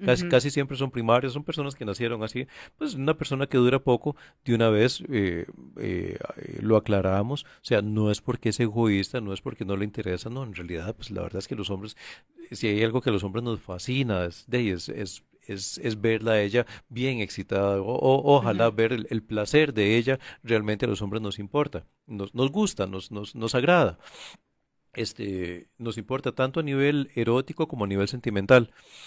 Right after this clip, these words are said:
Speaker 1: Este, no crean que no. Este,
Speaker 2: Ujú.
Speaker 1: eh,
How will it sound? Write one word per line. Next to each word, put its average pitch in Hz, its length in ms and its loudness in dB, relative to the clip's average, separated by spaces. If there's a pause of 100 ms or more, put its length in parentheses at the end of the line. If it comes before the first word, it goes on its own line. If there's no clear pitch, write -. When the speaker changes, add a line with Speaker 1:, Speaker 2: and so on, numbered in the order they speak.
(360)
Speaker 1:
Este, 101 420 -6
no 113 140 0
crean 113 260 2
que 110 100 -4
no. 127 180 -4 (600)
Este, 113 340 -4
Speaker 2:
Ujú. 95 400 2 (920)
Speaker 1:
eh, 135 180 -16